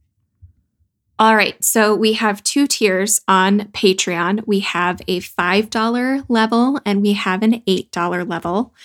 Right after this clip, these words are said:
And at the five dollar level, you will receive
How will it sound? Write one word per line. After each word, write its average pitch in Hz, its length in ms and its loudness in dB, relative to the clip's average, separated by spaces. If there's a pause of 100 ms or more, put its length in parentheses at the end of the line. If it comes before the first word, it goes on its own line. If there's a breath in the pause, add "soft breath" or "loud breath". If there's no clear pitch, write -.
(460 loud breath)
And 190 480 2
at 185 200 -4
the - 80 -2
five 269 440 2
dollar 185 360 -2
level, 196 560 -2
you 196 320 -2
will 202 440 -4
receive 202 760 -2